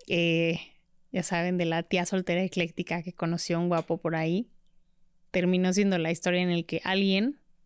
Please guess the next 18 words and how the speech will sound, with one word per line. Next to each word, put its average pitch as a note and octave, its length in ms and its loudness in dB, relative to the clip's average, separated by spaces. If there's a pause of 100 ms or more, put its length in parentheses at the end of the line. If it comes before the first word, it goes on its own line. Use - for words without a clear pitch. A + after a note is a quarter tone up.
(180)
me F3 220 2
dio F3 480 2 (360)
una G3 220 0
conciencia F3 760 0 (640)
en F3+ 140 0
el F3 140 2
momento F3+ 380 2
y F#3+ 40 4
lugar E3 320 0
que E3 120 -2
menos E3+ 440 0
me E3 60 -4
lo D#3 80 -6
esperaba, E3 500 -2 (540)
pero F#3+ 100 2
justo A3+ 360 0
ese A3+ 200 2
regalo F#3 640 2